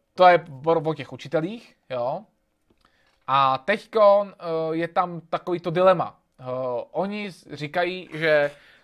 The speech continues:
pokud budete, eh, dávat, eh, přednost tomu, abyste snížili smrtnost nebo celkový počet obětí, budete dávat vakcínu hlavním důchodcům a lidem se zdravotními potížemi. Pokud chcete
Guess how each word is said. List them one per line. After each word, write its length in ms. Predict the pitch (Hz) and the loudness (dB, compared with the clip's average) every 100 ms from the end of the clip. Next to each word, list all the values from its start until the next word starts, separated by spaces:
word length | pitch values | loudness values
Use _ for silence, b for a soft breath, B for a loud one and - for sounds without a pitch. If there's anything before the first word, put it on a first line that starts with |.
| b | b
pokud 640 | 196 196 185 180 175 - | -2 -2 -2 -6 -6 -14
budete, 760 | 151 160 165 165 156 139 127 127 | -10 -6 -6 -2 0 2 0 -2
eh, 0 | _ - 139 135 | _ -12 -8 -4
dávat, 800 | 127 143 139 135 131 127 - 143 | 2 4 4 2 0 -2 -10 -10
eh, 520 | 127 120 120 117 113 | -6 -4 -4 -6 -8
přednost 480 | - 165 135 127 - | -8 -8 -6 -12 -10
tomu, 400 | 156 165 170 - | -8 -8 -10 -10
abyste 360 | 151 147 147 139 | -8 -8 -10 -14
snížili 640 | - 170 151 147 117 113 | -14 -12 -6 -4 -4 -10
smrtnost 880 | - - 156 156 196 202 208 - _ _ | -16 -10 -10 -6 -4 -4 -6 -16 _ _
nebo 320 | 127 127 123 123 | -12 -8 -8 -6
celkový 360 | 156 151 147 | -6 -6 -6
počet 240 | 135 123 - | -10 -14 -14
obětí, 540 | 156 165 170 170 156 b b b b | -10 -10 -10 -14 -14 b b b b
budete 480 | 139 175 214 214 208 | -2 6 6 6 0
dávat 340 | 170 156 151 139 | -2 0 -2 -4
vakcínu 600 | 131 - 139 135 127 120 | -6 -10 -18 -16 -14 -6
hlavním 340 | 123 147 143 | -2 -2 -4
důchodcům 580 | 135 - 127 - 123 110 | -12 -14 -20 -14 -14 -12
a 240 | - 127 135 | -4 0 0
lidem 340 | 117 123 127 | -2 -10 -14
se 100 | 123 | -16
zdravotními 440 | 120 127 120 127 120 | -12 -12 -12 -14 -18
potížemi. 500 | 131 151 151 143 123 - | -18 -12 -12 -12 -12 -2
Pokud 400 | 208 190 185 - | -2 -2 -8 -10
chcete 560 | - 156 - 131 127 | -14 -10 -4 -4 -4